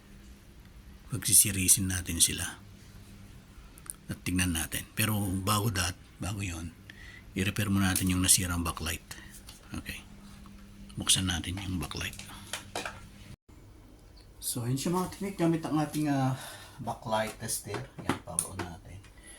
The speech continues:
So, kung mapapansin niyo po, three hundred six ang kanyang output. Three hundred six. Three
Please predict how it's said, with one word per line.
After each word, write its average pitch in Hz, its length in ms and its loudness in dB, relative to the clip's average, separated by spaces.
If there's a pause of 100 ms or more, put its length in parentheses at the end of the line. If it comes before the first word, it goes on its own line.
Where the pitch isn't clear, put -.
(120)
So, - 160 -14
kung 123 120 4
mapapansin 123 520 6
niyo 117 160 -2
po, 98 240 -8
three 107 160 -6
hundred 95 400 -6
six - 240 -4
ang 98 80 -4
kanyang 92 320 -2
output. - 600 -14 (200)
Three 78 160 -8
hundred 71 360 -8
six. - 440 -6 (1120)
Three - 200 -12